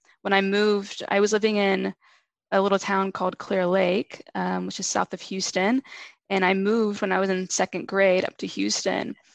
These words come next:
And so I had had the same, um, group of friends from kindergarten to second grade. So, but during those years, especially kindergarten and pre-K, kids are like,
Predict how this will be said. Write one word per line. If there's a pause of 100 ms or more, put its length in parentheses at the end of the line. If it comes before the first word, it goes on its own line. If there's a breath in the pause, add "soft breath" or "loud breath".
(200 soft breath)
And
so
I
had
had
the
same, (640 soft breath)
um,
group
of
friends (100)
from
kindergarten
to
second
grade. (480 loud breath)
So, (400)
but
during
those
years,
especially
kindergarten
and
pre-K, (440 soft breath)
kids
are
like,